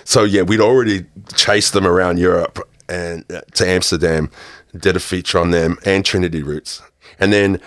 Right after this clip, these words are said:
yeah, and so, yeah, it was maybe a year or two later when the, when the Multi T V doco came out, it was like, "Oh, join that," and went off on that. And of course, you know, I was filming and I was doing the interviews, and then it was like, you know, Dallas would be like, "Oh, why don't you come rap on that song?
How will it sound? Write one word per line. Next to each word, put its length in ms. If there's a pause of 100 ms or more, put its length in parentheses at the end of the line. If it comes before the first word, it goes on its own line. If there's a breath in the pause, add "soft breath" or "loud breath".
(400 loud breath)
yeah, 240
and 100
so, 120
yeah, 180
it 80
was 160
maybe 220
a 40
year 200
or 20
two 300
later 320
when 160
the, 180
when 160
the 80
Multi 220
T 160
V 120
doco 320
came 220
out, 120 (280 loud breath)
it 60
was 120
like, 140
"Oh, 120 (180)
join 300
that," 280 (240)
and 180
went 160
off 200
on 120
that. 200 (400 loud breath)
And 80
of 60
course, 300
you 60
know, 120
I 40
was 160
filming 500
and 100
I 20
was 120
doing 180
the 100
interviews, 540 (180)
and 100
then 100
it 40
was 160
like, 220 (180)
you 80
know, 100
Dallas 320
would 80
be 80
like, 220 (360 soft breath)
"Oh, 220 (260)
why 100
don't 60
you 60
come 180
rap 220
on 100
that 140
song? 300